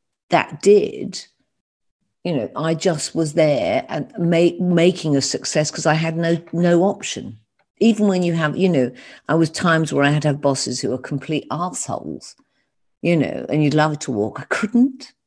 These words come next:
I had to keep my, you know, I had to make the money. And I think I learned through that. I learned how to compromise. I learned how to negotiate. I learned, um, how to work around that situation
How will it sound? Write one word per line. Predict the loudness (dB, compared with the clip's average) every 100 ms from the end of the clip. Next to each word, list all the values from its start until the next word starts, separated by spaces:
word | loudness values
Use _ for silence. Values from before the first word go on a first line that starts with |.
| _
I | -4
had | -2 -4 -6
to | -10 -10
keep | -4 -4 -2
my, | -4 -4
you | -4
know, | -4
I | -4
had | -4 -6
to | -10 -10
make | -4 -4
the | -2
money. | -4 -2 -2
And | -2
I |
think | -2 -2 -2 0
I | 2
learned | 4 4 2 0 0
through | 0
that. | 0 0
I | 2
learned | 2 2 0
how | -4
to | -6 -12
compromise. | -10 -10 -6 -8 -4
I | -2
learned | -2
how | -6
to | -10 -10
negotiate. | -8 -2 -2 -2 -4 -2 -4 -8 _ _ -20 -20 -20 -18 -2
I | 2
learned, | 4 4 0 -2 -6 -18 -18 _ _ _ -8
um, | -4 -2 -2 -4 -8
how | -8 -4 -4
to | -4 -4
work | 0 2 0 -2
around | -4 0 0 0 -2 -2
that | -4 -4
situation | -8 -4 -2 0 -2 -4 -8